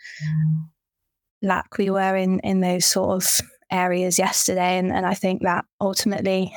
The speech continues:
um, came back to bite us, but just, just a shout out as well, I think, to the Netherlands goalkeeper, Daphne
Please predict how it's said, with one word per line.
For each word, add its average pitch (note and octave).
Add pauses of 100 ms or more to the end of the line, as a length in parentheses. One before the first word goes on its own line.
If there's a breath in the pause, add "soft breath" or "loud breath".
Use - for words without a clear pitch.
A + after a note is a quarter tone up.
um, F#3 (280)
came F#3+
back F3+
to -
bite F#3
us, G3
but F#3+
just, -
just A3+
a G3+
shout F3
out F3+
as F#3+
well, F3+
I F3+
think, F3+
to F#3 (560 loud breath)
the F#3+
Netherlands F#3
goalkeeper, F#3
Daphne F#3